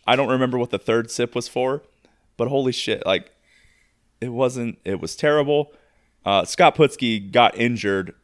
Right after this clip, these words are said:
uh, getting thrown to the outside. It looked like, I thought it was, like, at first a torn A C L, but then it looked like he, like, had, like, a dislocated kneecap or something like that, or something like that. They were talking about how his kneecap wasn't where it was supposed to be, like, it was in his thigh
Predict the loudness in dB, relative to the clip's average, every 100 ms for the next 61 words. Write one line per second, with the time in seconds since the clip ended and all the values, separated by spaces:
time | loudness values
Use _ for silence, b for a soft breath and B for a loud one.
0 | _ -2 0 0 -2 -6 -4 -2 -2 0
1 | 0 0 -2 -2 0 0 -2 -6 -4 2
2 | 2 2 -2 -2 -2 4 4 6 2 2
3 | 0 -4 -4 -4 -6 _ _ _ -2 0
4 | -2 -4 -6 -6 -4 -2 -2 -4 0 0
5 | 0 -4 -6 -6 -4 -6 -6 _ -16 -8
6 | -4 -4 -6 -6 -6 -4 -4 -4 -4 -6
7 | -8 -6 -6 -6 -6 -4 -4 -6 -8 -8
8 | -8 -2 0 0 -2 -8 -8 -8 -6 -6
9 | -4 -4 -4 -6 -8 -16 b b b b
10 | -20 -6 -2 0 0 -2 -2 0 0 0
11 | 0 -2 -2 -2 0 0 -2 -4 0 0
12 | 0 -2 -4 -2 -2 -2 -2 -4 -4 -4
13 | -6 -4 -2 -2 -4 -6 -6 -8 -8 -2
14 | 0 2 0